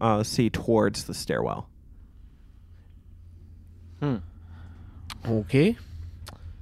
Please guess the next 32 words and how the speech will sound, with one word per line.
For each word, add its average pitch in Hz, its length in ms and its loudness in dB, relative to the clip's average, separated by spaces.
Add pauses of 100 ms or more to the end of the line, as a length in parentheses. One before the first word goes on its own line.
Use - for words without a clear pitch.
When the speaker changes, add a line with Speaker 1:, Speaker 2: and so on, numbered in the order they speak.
(140)
Speaker 3:
Uh, 107 640 10 (280)
um, 101 720 4 (540)
I 131 100 10
went 127 160 10
through 127 120 8
the 113 100 8
door 107 220 10
first, 113 440 6
so 104 80 2
I'm 98 120 4
ahead 98 200 6
of 95 120 6
everyone 95 340 6
else. - 480 0 (680)
I'd 107 100 -2
like 95 180 4
to 92 600 4 (640)
slowly 110 540 8
make 98 280 4
my 95 140 4
way 98 260 6
forward. 117 500 0 (680)
Speaker 1:
Okay. 147 200 6 (500)
Uh, 120 320 8 (360)
you 127 320 6
begin 117 300 6
to 107 60 2
slowly 110 360 6
make 107 180 4
your 104 120 2
way 104 240 6
forward. 101 680 6